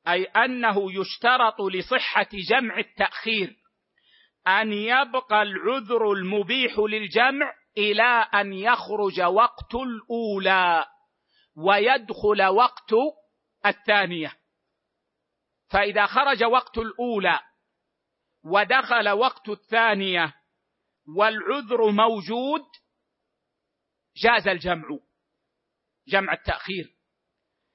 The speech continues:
أما إذا انقطع في أثناء وقت الأولى، فإنه يجب أداء الأولى في وقتها،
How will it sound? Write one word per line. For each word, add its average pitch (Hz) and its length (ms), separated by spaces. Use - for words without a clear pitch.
أما 277 500
إذا 233 340
انقطع 226 720
في 254 460
أثناء 220 840
وقت 240 440
الأولى، 190 1040
فإنه 226 720
يجب 214 480
أداء 214 600
الأولى 240 580
في 233 120
وقتها، 208 540